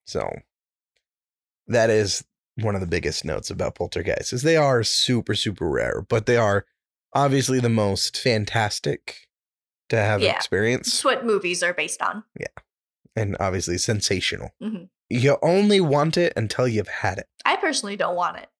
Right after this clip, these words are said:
Speaker 2: to begin with, but that's just me. You hear that, poltergeists? No means no.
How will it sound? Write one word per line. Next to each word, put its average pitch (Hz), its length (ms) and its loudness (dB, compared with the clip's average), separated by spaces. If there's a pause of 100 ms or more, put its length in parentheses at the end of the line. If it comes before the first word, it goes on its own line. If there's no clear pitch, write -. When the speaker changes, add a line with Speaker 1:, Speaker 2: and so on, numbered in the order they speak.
Speaker 2:
to 202 60 -8
begin 170 280 -6
with, - 180 -12 (180)
but - 200 -4 (120)
that's - 300 -4
just - 240 -12 (500)
me. - 140 -16 (260)
You 240 140 -2
hear 240 180 0
that, 233 240 0
poltergeists? 247 800 -4 (420)
No 208 520 0 (220)
means 226 380 -6
no. 277 400 0